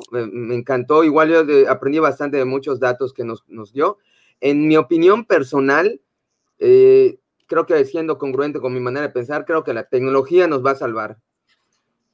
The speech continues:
El, al, va a haber, va a haber, yo creo que va a haber eventualmente más recorridos digitales, más, más, va a haber alguna manera de poder estar en el lugar sin necesariamente estar físicamente allá.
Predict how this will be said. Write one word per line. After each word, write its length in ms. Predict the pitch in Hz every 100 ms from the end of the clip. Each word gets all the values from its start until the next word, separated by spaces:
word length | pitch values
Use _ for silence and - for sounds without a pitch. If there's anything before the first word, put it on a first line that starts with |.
| _
El, 340 | - 127 139 135
al, 220 | 147 147
va 60 | 170
a 40 |
haber, 320 | 190 196 190 170
va 60 | 170
a 40 |
haber, 280 | 180 190 185 _ _ _
yo 180 | 151 175
creo 160 | 202 190
que 60 |
va 100 | 175
a 40 | 175
haber 160 | 175
eventualmente 960 | 170 156 139 165 160 156 160 156 139 127
más 460 | 123 139 151 151 _ _ _ _ _ -
recorridos 600 | 131 143 147 156 175 147
digitales, 800 | 143 131 135 135 135 127 127 _
más, 380 | 127 139 131 _ _ _ _ -
más, 300 | 135 156 156
va 200 | 147 160
a 20 |
haber 140 | 165 170
alguna 220 | 165 165
manera 360 | 147 151 156
de 120 | 139 135
poder 300 | 139 147 160
estar 240 | - 156
en 80 | 151
el 80 | 131
lugar 280 | 127 147 151
sin 140 | 147
necesariamente 580 | 131 127 147 139 135 135
estar 220 | 135 127
físicamente 600 | 135 127 123 120 123 123
allá. 340 | 117 135 185